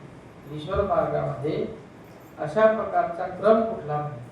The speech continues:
मागं पुढं झालं तरी ती क्रिया ईश्वर स्वीकारात घेतात. ही ईश्वर मार्गीचं वैशिष्ट्य आहे. आणि अशा आपण परंपरेतून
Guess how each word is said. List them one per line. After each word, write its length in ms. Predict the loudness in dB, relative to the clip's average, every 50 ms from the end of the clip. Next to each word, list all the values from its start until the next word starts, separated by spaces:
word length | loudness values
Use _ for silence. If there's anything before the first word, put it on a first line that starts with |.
| -20 -20 -20 -20 -20 -20 -20 -10 -4
मागं 260 | -2 0 0 0 -2
पुढं 260 | -4 -4 -4 -6 -6 -4
झालं 360 | -4 -4 -4 -4 -4 -6 -8
तरी 140 | -10 -10 -12
ती 140 | -12 -14
क्रिया 340 | -16 -14 -10 -8 -6 -6 -4
ईश्वर 240 | -6 -6 -8 -8 -8
स्वीकारात 480 | -8 -8 -10 -10 -6 -2 0 0 0 0
घेतात. 560 | -2 -4 -6 -4 2 4 4 4 4 2 -2 -6 -12 -14 -18 -20 -14 -10 -8
ही 200 | -6 -6 -4 0
ईश्वर 220 | 2 4 4 6
मार्गीचं 440 | 4 4 4 2 2 0 0 0 0
वैशिष्ट्य 640 | 2 2 2 0 -2 -2 -4 -4 -4 -6 -4 -4
आहे. 160 | -2 -2 -2 -6 -10 -14 -18 -20 -20 -20 -20 -20 -16 -10
आणि 140 | -8 -6 -6
अशा 320 | -4 -6 -6 -4 -2 0 0
आपण 280 | 0 0 0 -4 -6
परंपरेतून 880 | -6 -6 -6 -6 -6 -6 -6 -6 -8 -6 -6 -6 -6 -6 -8 -8 -8